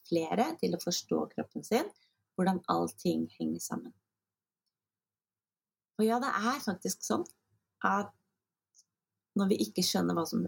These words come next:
hva det, hvordan ting henger sammen, så dytter hjernen litt bort og vil ikke jobbe mer med det.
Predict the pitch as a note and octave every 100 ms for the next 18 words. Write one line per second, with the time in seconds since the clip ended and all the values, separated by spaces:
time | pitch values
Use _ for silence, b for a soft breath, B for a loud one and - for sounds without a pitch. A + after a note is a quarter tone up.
0 | - F3 E3 - F3 E3 - D#3 D#3+ D#3+
1 | - D3+ G#3 - G#3+ F#3+ F#3+ A#3 - G#3+
2 | F#3 E3+ E3 E3+ - G3+ G#3 G3+ - -
3 | F#3+ F3 D#3+ D#3 E3 -